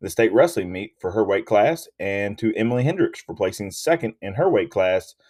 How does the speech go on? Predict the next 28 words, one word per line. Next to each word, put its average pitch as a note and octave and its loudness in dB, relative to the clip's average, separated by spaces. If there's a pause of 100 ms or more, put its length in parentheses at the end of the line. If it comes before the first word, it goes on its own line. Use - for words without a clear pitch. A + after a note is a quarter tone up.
(360)
uh, G2 2 (600)
this A2+ -8
past, F#2+ -2 (120)
uh, F#2 0
week. G#2 -6 (240)
So F#2 -8
great A2+ 2
job A2 2
and G2+ -10
way G#2 0
to G2 -4
represent. G#2+ -2 (720)
Couple C#3 2
teacher C#3+ -2
shout-outs. C3+ 4
The A2+ -6
first C3+ 2
teacher C#3 -8
shout-out C3+ 0
goes A#2 -2
to A2 -4
Mister A#2 -10
Sharp D#3 2
and A2+ -6
Miss A#2+ -4
O'Brien. A#2 -2
These A2 -6
two A2 -4